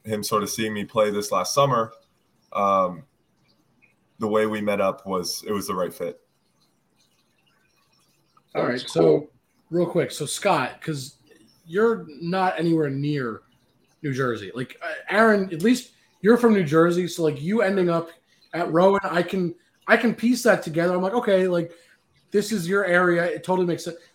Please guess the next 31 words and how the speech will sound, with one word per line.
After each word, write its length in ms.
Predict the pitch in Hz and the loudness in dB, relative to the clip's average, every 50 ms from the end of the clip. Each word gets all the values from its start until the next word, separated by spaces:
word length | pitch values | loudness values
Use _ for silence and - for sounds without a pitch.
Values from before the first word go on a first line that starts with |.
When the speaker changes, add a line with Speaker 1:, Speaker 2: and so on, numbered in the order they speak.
| _ | _
Speaker 2:
Scott, 420 | - - - - 220 208 202 185 170 | -16 -8 -2 2 4 4 4 4 0
like, 240 | 170 165 - - - | -4 -6 -8 -10 -8
I 100 | 180 190 | -4 -2
know 80 | 226 262 | 0 0
you 160 | 262 254 233 | 2 2 2
mentioned 480 | 208 196 196 202 - - 208 196 185 175 | 2 2 0 -2 -2 -4 -6 -4 -4 -4
that 160 | 170 170 156 | -6 -6 -6
your 120 | 170 185 | -8 -6
coach 280 | 175 - 175 170 165 170 - - | -4 -2 -2 -2 -2 -4 -8 -8
knew 320 | 175 165 165 165 165 160 - | -4 -2 -2 -2 -4 -6 -12
the 60 | - 156 | -20 -12
coach 300 | - 175 170 156 - - | -8 -6 -6 -6 -6 -10
of 140 | 135 123 | -12 -10
Rowan, 300 | 160 165 165 156 151 143 | -8 -6 -6 -6 -6 -8
but, 140 | 127 - - | -10 -8 -8
like, 180 | 160 151 - _ _ _ _ _ _ _ _ _ _ _ - | -8 -8 -10 _ _ _ _ _ _ _ _ _ _ _ -16
h-, 180 | - - 214 - - | -14 -12 -12 -12 -8
how 220 | - 185 233 277 | -4 -2 -2 0
did 180 | 302 302 233 202 | 0 0 0 0
you 160 | 233 254 233 | 2 2 2
end 160 | 196 202 214 | 2 2 2
up 320 | 214 208 - - - _ _ _ _ _ | 2 0 0 -2 -8 _ _ _ _ _
all 220 | - 196 233 254 | 0 0 2 2
the 80 | 254 247 | 2 0
way 320 | 226 220 214 202 202 196 | 0 0 0 0 -2 -4
from 440 | 190 - - 196 180 170 165 160 151 _ _ _ _ _ _ _ _ _ _ _ _ _ _ _ _ | -8 -8 -6 -4 -4 -4 -4 -8 -10 _ _ _ _ _ _ _ _ _ _ _ _ _ _ _ _
California 680 | - - 214 226 240 226 226 233 233 233 226 220 208 202 | -8 -2 2 2 2 2 2 2 2 4 4 2 0 -2
to 400 | 180 - - 202 202 196 196 214 - | -4 -6 -8 -6 -6 -4 -6 -8 -8
a 40 | 170 | -10
small 320 | - - 208 202 220 220 | -8 -4 -2 0 0 0
school 480 | 208 - - 208 208 202 180 175 175 175 | -2 -4 -6 -4 -2 -2 -2 -4 -6 -8